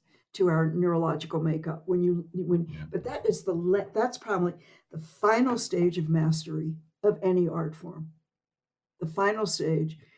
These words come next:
Speaker 1: Did you see that Jack-, Jackson Pollock film?
Speaker 2: Uh, which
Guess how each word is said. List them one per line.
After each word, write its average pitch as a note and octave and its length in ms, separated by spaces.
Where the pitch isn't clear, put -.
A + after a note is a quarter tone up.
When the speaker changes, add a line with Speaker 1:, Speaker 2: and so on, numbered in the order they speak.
Speaker 1:
Did - 220
you D#4+ 100
see B3+ 200
that G3+ 180
Jack-, - 320
Jackson F3+ 400
Pollock F3 380
film? F3 440
Speaker 2:
Uh, F#2 400
which G#2 500